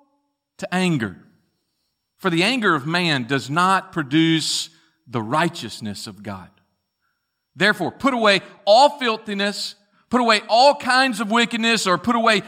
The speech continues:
rampant wickedness, and receive with meekness or humility the implanted word which is able to save your souls. That attribute is the righteousness of God.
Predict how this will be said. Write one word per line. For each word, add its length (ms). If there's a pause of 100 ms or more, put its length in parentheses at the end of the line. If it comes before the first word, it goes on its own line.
(120)
rampant 680
wickedness, 880
and 240
receive 960
with 220
meekness 960 (520)
or 80
humility 1040 (320)
the 220
implanted 680
word 480
which 220
is 140
able 320
to 140
save 560
your 520
souls. 760 (1700)
That 180
attribute 600
is 220
the 100
righteousness 640
of 120
God. 280